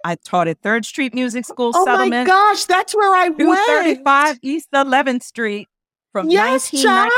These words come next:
Speaker 2: child.
Speaker 1: nineteen ninety-four to two thousand eight.
Speaker 2: <sighs> I studied there in the sixties.
Speaker 1: I was there for fourteen years.
Speaker 2: Wow. Wow. The, just tell, tell our audience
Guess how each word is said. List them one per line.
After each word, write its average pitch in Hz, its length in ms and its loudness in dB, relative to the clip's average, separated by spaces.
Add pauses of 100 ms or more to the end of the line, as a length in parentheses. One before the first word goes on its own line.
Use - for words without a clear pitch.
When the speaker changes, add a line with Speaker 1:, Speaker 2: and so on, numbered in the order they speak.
(100)
Speaker 2:
child. 622 200 4 (840)
Speaker 1:
nineteen 240 460 -4
ninety-four 240 600 -2
to 214 60 -6
two 214 200 -10
thousand 214 420 -4
eight. 208 280 -8
Speaker 2:
<sighs> 196 760 -8
I 254 80 0
studied 262 380 -2
there 233 180 2
in 208 80 0
the 190 80 -2
sixties. - 840 -8
Speaker 1:
I 175 100 0
was 185 200 -4
there 208 200 0
for 190 160 -14
fourteen 214 680 -2
years. 185 300 0
Speaker 2:
Wow. 190 640 -2 (300)
Wow. 208 480 0 (180)
The, 240 180 -4 (320)
just 440 240 -2
tell, 320 400 2
tell 294 300 2
our 262 240 2
audience 190 640 0